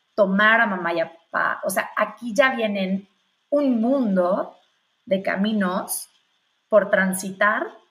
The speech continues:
con un solo altar, o sea, con un solo set para poder guiar un montón de rituales. Esas serían como mis, mis sugerencias, ¿no? O sea, que sigas los cinco pasos y que tengas los cinco elementos.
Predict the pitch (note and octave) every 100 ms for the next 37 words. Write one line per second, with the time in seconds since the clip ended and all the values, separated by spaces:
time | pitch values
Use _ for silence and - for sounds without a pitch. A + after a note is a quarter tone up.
0 | _ _ _ _ _ _ _ _ _ B3
1 | A#3 G#3+ - - _ _ _ _ - D4+
2 | C#4 A#3 G#3 F#3 - - - - - -
3 | - _ _ G#3+ G3+ G#3 C4+ C#4+ C4+ A#3+
4 | G#3 - B3+ E4 - - _ _ _ _
5 | - G3 G3 G3 G3+ G#3 A#3 A3 G#3+ G#3
6 | - A#3 A#3 G#3+ G3 F#3+ F#3 E3 D#3 -
7 | - - - _ _ _ _ _ - G#3+
8 | A#3 C4 F3+ E3+ F#3+ G3 F3 E3+ - -
9 | F#3+ F#3 A3+ G3 F#3 F3 F3 F#3+ G3+ G3
10 | G3+ G3+ A3+ C4+ C#4 G3 F#3 G#3 G3 F#3+
11 | A3+ C#4+ D#4 E4 - G3 G#3 G#3+ A#3 A#3
12 | G3+ F3+ - F#3 F#3 F#3+ F3+ F3 F3 -
13 | - -